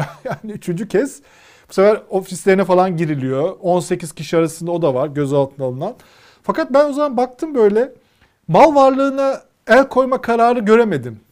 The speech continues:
Sonra da şöyle bir şey oldu. Hatırlarsan şimdi bir takım satışlar oluyor. İşte Kıraç Holding'e bilmem ne hisselerini devretti. Bir avukat hatta böyle Ergenekon sanığı olmuş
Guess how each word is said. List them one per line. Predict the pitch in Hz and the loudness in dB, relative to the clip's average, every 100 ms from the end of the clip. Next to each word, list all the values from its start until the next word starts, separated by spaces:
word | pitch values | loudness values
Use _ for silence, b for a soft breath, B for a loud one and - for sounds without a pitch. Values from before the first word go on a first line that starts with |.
| _ b b b b _ | _ b b b b _
Sonra | - 214 285 | -2 2 2
da | 339 294 | 0 -2
şöyle | - 277 | -2 -2
bir | 254 | -2
şey | - 294 | -4 2
oldu. | 233 170 147 147 143 | 2 2 -2 -6 -8
Hatırlarsan | 156 - 208 247 240 196 | -6 -2 0 0 0 -2
şimdi | 151 175 | -4 -8
bir | 202 | -2
takım | 220 - 240 | -2 -2 -6
satışlar | 214 208 240 311 | -6 -6 -2 0
oluyor. | 285 170 135 123 120 | 2 2 0 -4 -8
İşte | - 175 151 | -6 -6 -6
Kıraç | - 190 202 - - | -2 0 0 -2 -2
Holding'e | 185 175 185 185 180 | 0 2 0 0 -2
bilmem | 180 180 180 | -2 -2 -2
ne | 175 | -4
hisselerini | 175 - 170 170 170 | -6 -6 -2 -2 0
devretti. | 165 151 156 156 - 151 139 | -2 0 -4 -4 -4 -4 -2
Bir | 170 | -4
avukat | 151 147 151 156 | -4 -4 -4 -4
hatta | 139 143 | -4 -4
böyle | 135 143 | -2 0
Ergenekon | 139 139 143 143 143 | -2 -2 -6 -8 -12
sanığı | 143 147 135 | -10 -8 -8
olmuş | 135 131 127 123 - | -6 -6 -8 -12 -20